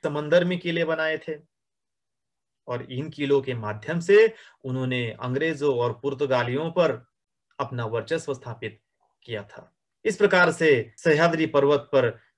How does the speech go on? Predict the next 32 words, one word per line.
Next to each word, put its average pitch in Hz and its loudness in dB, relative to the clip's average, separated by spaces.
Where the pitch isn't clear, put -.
शिवाजी 135 2
महाराज 123 0
ने 110 -6
बहुत 139 -2
सारे 131 0
किले 127 -4
बनवाए 110 -6
और 110 -2
उनकी 127 -4
रक्षा 120 0
की 123 -8
और 120 -6
उनको 117 -6
अधिक 131 2
मजबूती 123 -4
प्राप्त 113 -2
कराने 110 -6
की 104 -16
कोशिश - -8
की। - -20
अगला 202 8
जो 240 8
महत्वपूर्ण 202 6
बिंदु 180 6
है 135 6
वह 180 8
है 190 8
शिवाजी 151 2
महाराज 135 2
के 170 -2
कार्यों 135 0
की 208 -6